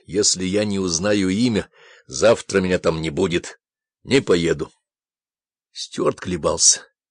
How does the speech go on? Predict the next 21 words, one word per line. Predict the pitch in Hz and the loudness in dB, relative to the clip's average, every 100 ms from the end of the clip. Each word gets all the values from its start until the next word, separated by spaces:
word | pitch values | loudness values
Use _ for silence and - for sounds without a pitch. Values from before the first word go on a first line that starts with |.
| _ _ _ _ _ _ - - - - - | _ _ _ _ _ _ -20 -20 -20 -18 -6
Виктор | 190 175 165 | -4 0 0
неподвижно | 175 175 156 196 190 160 175 | 2 2 2 0 0 0 -2
смотрел | 180 180 143 107 87 | 0 -4 -2 0 2
на | 85 | 0
него. | 85 85 - - - | -2 -4 -6 -20 -20
В | - | -12
конце | 110 104 98 - 104 98 | 0 0 2 0 2 2
концов, | 101 98 95 - 151 117 - | 2 0 0 -2 0 0 0
Стюарт, | - - 104 92 90 | -6 -6 0 2 2
кажется, | - 87 85 - 90 | 0 0 0 -2 -4
понял, | - 226 247 240 | -4 -2 0 0
что | 220 - 220 | -2 -2 -2
Виктор | 214 202 214 196 | -2 -2 -2 0
не | 185 | -2
шутит. | - 185 - - _ _ _ _ _ _ _ _ - | -6 -10 -14 -20 _ _ _ _ _ _ _ _ -8
Огляделся | 90 85 90 85 87 - 85 | -4 -2 -2 0 0 -2 -6
по | 82 | -6
сторонам. | - 85 82 80 87 110 113 - _ _ _ _ _ _ _ _ _ _ _ | -4 -2 -2 0 2 2 0 -4 _ _ _ _ _ _ _ _ _ _ _
Детей | - 160 170 123 | -8 -4 0 0
не | 82 80 | 0 -4
видно. | 78 98 95 95 | -4 -6 -4 -6